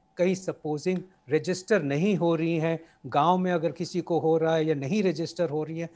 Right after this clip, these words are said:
हर बड़े शहर में और हर बड़े अस्पताल में तो रजिस्टर हो ही रही है।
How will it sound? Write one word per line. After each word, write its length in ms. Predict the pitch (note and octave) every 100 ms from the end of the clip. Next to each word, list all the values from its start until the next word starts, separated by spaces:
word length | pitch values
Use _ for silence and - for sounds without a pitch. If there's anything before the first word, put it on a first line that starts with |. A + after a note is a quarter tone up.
| - -
हर 120 | A#3+ B3
बड़े 280 | G3 G#3+
शहर 320 | A3 F3+ E3 G3
में 100 | G#3+
और 120 | D#3+
हर 100 | F#3
बड़े 200 | F3+ F#3+
अस्पताल 480 | F3 - E3 E3 E3
में 100 | E3
तो 100 | E3+
रजिस्टर 460 | C3+ D3 - F#3 -
हो 80 | E3
ही 200 | - A#2
रही 200 | B2+
है। 80 | A2